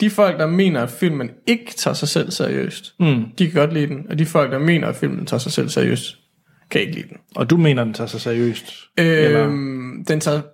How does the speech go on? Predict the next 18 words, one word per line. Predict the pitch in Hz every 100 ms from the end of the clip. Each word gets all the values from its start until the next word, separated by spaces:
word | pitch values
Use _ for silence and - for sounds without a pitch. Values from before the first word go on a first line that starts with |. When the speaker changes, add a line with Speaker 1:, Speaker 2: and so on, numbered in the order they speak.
| 165
Speaker 1:
den | 139
tager | 156
sig | 147 -
selv | 202 185
mindre | 180 190 277 285 151
seriøst | - 127 131 139 127 - -
end, | 151 131 113
øh, | 110 117 110 107 117 123
end | 156
syveren, | - 139 120
og | 113
specielt | - - 139 120
sekseren. | - 127 - - - _
Speaker 2:
Ja. | 135 113
Speaker 1:
Øh, | 156 131 117 110 107 - -
jeg |
synes | - 151
stadigvæk, | - - - 180 196 190 151 120 -